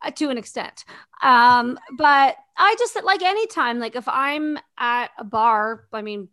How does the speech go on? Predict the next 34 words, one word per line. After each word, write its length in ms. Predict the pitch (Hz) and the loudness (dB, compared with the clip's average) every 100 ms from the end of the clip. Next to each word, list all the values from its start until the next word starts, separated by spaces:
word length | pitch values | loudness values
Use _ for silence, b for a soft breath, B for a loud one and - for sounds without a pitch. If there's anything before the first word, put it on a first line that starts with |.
| _ | _
before 340 | 233 - 226 220 | -20 -12 -12 -12
covid, 600 | - 220 220 220 196 190 | -8 -6 -6 -8 -12 -10
whatever 240 | 208 202 | -8 -8
that 180 | 202 214 | -8 -8
even 220 | 220 208 | -8 -12
feels 280 | 202 202 190 | -12 -10 -8
like, 300 | 185 226 - b b b b | -8 -8 -10 b b b b
if, 180 | 285 277 _ _ _ _ _ | -12 -12 _ _ _ _ _
let's 220 | 277 269 - | -10 -10 -8
say 160 | 269 | -10
Jeff 300 | 240 240 233 | -6 -6 -6
and 80 | 240 | -8
I, 80 | 233 | -10
for 140 | 254 247 | -10 -12
example, 360 | 220 214 233 | -10 -10 -8
wanna 180 | 233 233 | -8 -6
go 100 | 240 | -2
out 140 | 240 | -2
on 40 | 233 | -4
a 60 | |
Friday 400 | - 247 220 220 | -8 -4 -2 -4
night 240 | 220 208 220 | -4 -4 -6
and 80 | 214 | -8
watch 180 | 208 | -8
a 60 | 226 | -8
Leaf 320 | 202 247 262 | -6 -6 -8
game, 360 | - 180 214 349 440 b b b b | -10 -8 -4 -6 -6 b b b b
I'm 100 | 254 | 0
not 220 | 294 320 | 2 2
gonna 180 | 320 277 | 0 -6
have 720 | 208 277 285 247 226 226 202 - 262 | -2 2 4 4 2 -2 -10 -16 -16
a 40 | |
tequila 480 | - 220 - 294 277 | -16 -18 -12 -10 -10
shot 460 | - 233 214 214 | -6 0 2 0